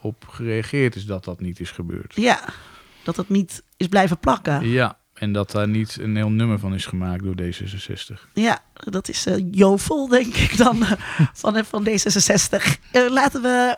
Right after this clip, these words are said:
Speaker 2: eh, laten we nog wat verder naar, eh, naar rechts, eh, o-, opschuiven. Eh,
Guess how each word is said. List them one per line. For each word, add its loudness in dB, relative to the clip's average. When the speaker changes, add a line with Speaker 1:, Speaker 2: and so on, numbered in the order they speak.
Speaker 2:
eh, 0
laten 0
we -8
nog 2
wat 2
verder 2
naar, 2
eh, 4
naar 0
rechts, 0
eh, 0
o-, 4
opschuiven. 0
Eh, 2